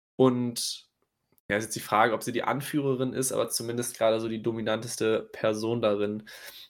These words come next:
Und da funktioniert's wirklich gut, deswegen hätte ich da absolut nichts gegen, vor allem, weil, ja, ich glaub,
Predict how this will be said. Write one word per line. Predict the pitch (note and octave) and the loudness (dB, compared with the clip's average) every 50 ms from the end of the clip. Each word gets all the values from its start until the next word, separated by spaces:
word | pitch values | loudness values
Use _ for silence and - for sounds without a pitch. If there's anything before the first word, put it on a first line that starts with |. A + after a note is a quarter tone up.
| _ _ _ _ - | _ _ _ _ 4
Und | B2+ A#2 G#2+ - | 4 4 8 8
da | A#2+ B2 | 8 8
funktioniert's | B2 - D3 C3+ - - C3 B2 B2 B2 - B2 | 8 4 -6 -8 -6 -4 -4 -4 -4 -6 -6 -8
wirklich | B2 - B2+ - - | -8 -8 -10 -16 -10
gut, | - B2 C3 B2+ B2+ | -6 -6 -6 -4 -4
deswegen | A2+ - - A#2 A2+ | -6 -4 -4 -4 -4
hätte | A#2+ - B2 | -4 -8 -4
ich | - | 0
da | A#2+ F#2+ | 2 2
absolut | G#2 - - - B2 A#2 | 2 0 -4 -10 -10 -10
nichts | A2 A#2+ B2 - - - | -10 -10 -12 -10 -10 -6
gegen, | - A#2+ A#2 A#2+ A#2 A#2 A2 | -2 0 0 0 0 -2 -6
vor | - - - - | -8 -6 -2 0
allem, | A2 A2 A2+ A2 A2 | 0 0 0 0 0
weil, | A2+ A2 A2 A2 A2 G#2+ - - - - _ _ _ _ _ _ _ _ _ _ - | 2 2 2 2 0 -2 -6 -16 -20 -20 _ _ _ _ _ _ _ _ _ _ 4
ja, | A#2+ G#2+ G#2+ A2 G#2 A#2 | 6 6 6 6 2 -2
ich | A2+ - | -6 -4
glaub, | - B2 A#2 A2+ - - - | 0 2 2 2 0 -4 -16